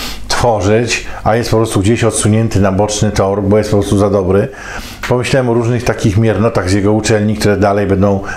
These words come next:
brylowały na okładkach. Pomyślałem sobie wreszcie o tej sytuacji i o tym dzisiaj gościu, który siedzi w tym, y,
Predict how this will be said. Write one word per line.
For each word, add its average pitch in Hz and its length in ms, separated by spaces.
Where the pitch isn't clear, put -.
brylowały 104 440
na 104 100
okładkach. 107 520
Pomyślałem 123 440
sobie 120 240
wreszcie 117 440
o 110 80
tej 120 240
sytuacji 95 760
i 117 80
o 123 60
tym 110 340
dzisiaj 101 480
gościu, 107 400
który 104 220
siedzi 98 320
w - 100
tym, 98 200
y, 92 60